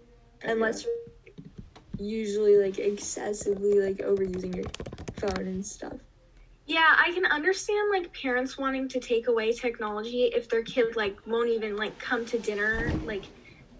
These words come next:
Speaker 3: um, it, like, just reminds me of in, like, Willy Wonka and the Chocolate Factory or whatever,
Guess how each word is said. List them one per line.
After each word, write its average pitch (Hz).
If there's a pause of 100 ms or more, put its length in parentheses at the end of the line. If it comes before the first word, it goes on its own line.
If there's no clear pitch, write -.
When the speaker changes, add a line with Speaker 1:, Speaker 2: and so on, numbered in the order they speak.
(460)
Speaker 3:
um, 254
it, 247
like, 254
just 269
reminds 247
me 254
of 240 (160)
in, 233
like, 214 (120)
Willy 226
Wonka 220
and 226
the 220
Chocolate -
Factory 247
or 254
whatever, 262